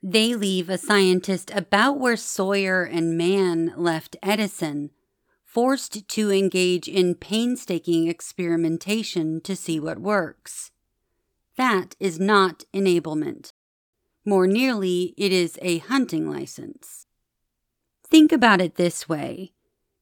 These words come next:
Imagine a combination lock with one hundred tumblers, each of which can be set to twenty different positions. Through trial and error, imagine that an inventor finds and discloses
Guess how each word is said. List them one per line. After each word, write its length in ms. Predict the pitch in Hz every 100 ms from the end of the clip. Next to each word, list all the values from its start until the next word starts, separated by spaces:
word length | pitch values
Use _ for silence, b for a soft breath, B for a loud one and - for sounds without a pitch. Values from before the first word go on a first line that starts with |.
| _
Imagine 480 | 233 240 285 285 285
a 80 | 240
combination 840 | - 214 190 196 180 175 185 170
lock 320 | 165 156 -
with 180 | 180 -
one 280 | 165 196 214
hundred 380 | 196 185 175 156
tumblers, 680 | 175 165 151 151 139 147 - _ _ _ _
each 280 | - 254 -
of 160 | 220 165
which 320 | 180 - -
can 220 | 196 180
be 120 | 175
set 280 | 170 190 -
to 100 | 170
twenty 500 | 165 - 247 254 247
different 420 | 214 190 - 180
positions. 920 | - 175 175 160 - 156 147 147 - - _ _ _ _ _ _
Through 200 | - 220
trial 500 | 214 - 269 285 294
and 120 | 285 262
error, 440 | 190 170 165 170
imagine 720 | 208 208 214 254 247 269 247
that 240 | 214 190 175
an 140 | 175 185
inventor 600 | 175 165 226 233 185 170
finds 520 | 185 180 175 170 - - _
and 200 | 185 175
discloses 800 | 160 - - 233 233 170 160 -